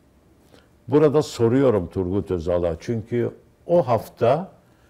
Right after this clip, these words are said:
e, Haydar Kutlu,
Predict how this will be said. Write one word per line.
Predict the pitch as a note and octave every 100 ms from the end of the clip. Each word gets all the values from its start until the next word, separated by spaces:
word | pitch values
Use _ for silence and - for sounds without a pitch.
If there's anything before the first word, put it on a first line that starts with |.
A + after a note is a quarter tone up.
| _ _ _ _ _ A2
e, | G2+ G#2 G2 G2 G2 - _ _
Haydar | - A2 A2 G2+ D3+ D#3 -
Kutlu, | A#2 A#2 - A#2+ A#2+ F#2+